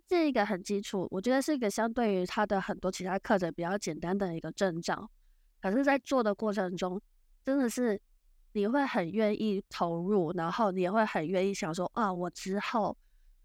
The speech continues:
我继续往下学，我自己可能可以做一些什么事情。”光想到这些事情，我就觉得非常兴奋。所以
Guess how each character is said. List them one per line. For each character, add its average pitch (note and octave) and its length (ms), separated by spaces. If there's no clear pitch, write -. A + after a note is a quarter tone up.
我 F#3+ 120
继 A#3+ 180
续 C4+ 180
往 F#3 180
下 A3+ 240
学， E3+ 440
我 G3+ 100
自 C4 160
己 F#3+ 160
可 F#3+ 140
能 F3 180
可 G#3 140
以 F#3+ 40
做 G#3 240
一 G3 40
些 F3+ 120
什 F3 200
么 - 100
事 F3 220
情。” - 180
光 C#4+ 180
想 C4 160
到 G3+ 160
这 A3 220
些 A3 160
事 G#3+ 160
情， F3+ 160
我 C#3+ 60
就 E3+ 120
觉 E3 160
得 C3 140
非 - 180
常 E3+ 240
兴 - 180
奋。 - 220
所 A#3+ 120
以 A3 160